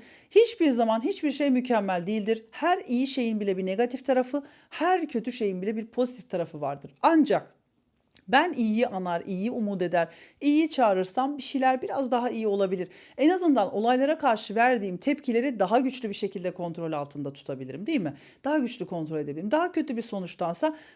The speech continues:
daha iyice bir sonuca doğru gidebilirim. Biraz bu konuda kendimizi geliştirmemiz gerektiğini düşünüyorum. Ve Winter Hexagon'un hepimize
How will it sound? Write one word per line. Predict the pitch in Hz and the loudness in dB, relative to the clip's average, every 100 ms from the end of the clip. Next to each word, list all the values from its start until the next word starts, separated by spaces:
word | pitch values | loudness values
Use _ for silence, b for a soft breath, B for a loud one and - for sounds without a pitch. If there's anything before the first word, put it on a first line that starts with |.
| _ | _
daha | 415 403 494 403 | -4 -2 -4 0
iyice | 339 277 233 | 0 2 0
bir | |
sonuca | 220 226 202 202 185 | -2 -2 0 0 0
doğru | 175 165 | 0 -2
gidebilirim. | 156 160 160 247 320 370 | -4 -4 -4 -4 0 2
Biraz | 381 320 - 392 | 2 0 0 0
bu | 392 | 2
konuda | 269 233 247 | 0 0 -2
kendimizi | 359 330 254 247 247 | -2 -6 -4 -4 -2
geliştirmemiz | 226 - - 220 202 185 | -4 -4 -4 -4 -4 -2
gerektiğini | 190 165 185 202 196 | -2 -4 -6 -6 -6
düşünüyorum. | 185 180 170 185 262 B B B | -6 -6 -4 -2 -2 B B B
Ve | 220 214 208 - | 2 2 0 -8
Winter | 196 277 277 254 196 | 0 2 2 0 -4
Hexagon'un | 190 185 - 165 165 160 160 | -4 -6 -4 -4 -4 -6 -6
hepimize | 220 262 196 170 170 165 | -6 -6 -6 -6 -4 -4